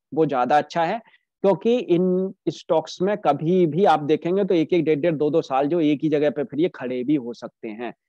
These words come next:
परफॉर्मेंस हालांकि दिखा रहा है अच्छी खासी, यही कंसोलिडेशन का एरिया है। बस ये कंसोलिडेशन का एरिया अगर निकल जाता है, यहाँ पे अगर जो ब्रेकआउट दे दिया जाता है,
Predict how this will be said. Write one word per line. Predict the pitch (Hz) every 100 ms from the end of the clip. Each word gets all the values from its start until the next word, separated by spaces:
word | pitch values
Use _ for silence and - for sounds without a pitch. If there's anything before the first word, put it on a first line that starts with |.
| _ _ _
परफॉर्मेंस | 139 131 156 156 175 165 127
हालांकि | 135 139 147
दिखा | - - 135
रहा | 151
है | 190 202 _ _
अच्छी | - 113 165
खासी, | 143 143 127 190 127 123
यही | 135 196
कंसोलिडेशन | 180 160 151 156 143 135 123 139
का | 131
एरिया | 123 117 110 113 110
है। | 135 190
बस | 135 107 - 95
ये | 127 202
कंसोलिडेशन | 185 151 160 156 151 139 156
का | 151
एरिया | 147 143 139 147
अगर | 139 135
निकल | 135 131 139
जाता | 135 135 151
है, | 147 185 185
यहाँ | 107 123
पे | 151
अगर | 147 139
जो | 127 127
ब्रेकआउट | 123 120 127
दे | 117 127
दिया | 127 151
जाता | 151 147 180
है, | 202